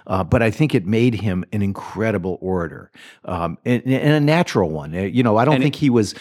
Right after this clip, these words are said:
Speaker 1: famous for his oratory, but he was very, uh, capable of relating directly to the people in his audience in a human way, but also referencing things that they might not have even known about.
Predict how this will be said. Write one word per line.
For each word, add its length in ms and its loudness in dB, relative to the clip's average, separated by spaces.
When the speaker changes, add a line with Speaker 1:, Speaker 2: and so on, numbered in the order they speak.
Speaker 1:
famous 480 2
for 220 0
his 140 -4
oratory, 560 -4
but 200 -2
he 300 0
was 320 0
very, 840 2
uh, 220 0
capable 840 0
of 240 0
relating 800 2
directly 540 -2
to 120 -4
the 160 -8
people 420 -4
in 100 -4
his 220 -6
audience 640 -2
in 140 0
a 40 2
human 480 0
way, 360 0
but 140 2
also 640 0
referencing 760 -2
things 340 -6
that 140 -6
they 140 -4
might 240 -2
not 160 -2
have 120 -4
even 260 0
known 220 2
about. 360 -4